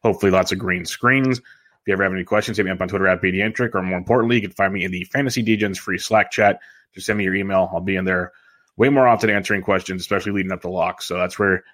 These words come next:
you have last-minute questions, come get me there. Also, I've had people ask me in D Ms, "Do I sell lineups?" No.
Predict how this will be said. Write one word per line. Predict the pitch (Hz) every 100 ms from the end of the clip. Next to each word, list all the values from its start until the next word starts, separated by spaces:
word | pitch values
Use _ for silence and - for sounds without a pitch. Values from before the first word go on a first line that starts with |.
| -
you | 98
have | 101
last-minute | 113 123 113
questions, | 139 135 135
come | 101
get | 98
me | 95
there. | 110 123 117 - _ -
Also, | 127 131
I've | 120
had | 113
people | 131 117
ask | 110 117 117
me |
in | 101
D | 107
Ms, | 107 107
"Do |
I | 92
sell | - 113 110 107 101
lineups?" | 104 120 117 113 - 95
No. | 92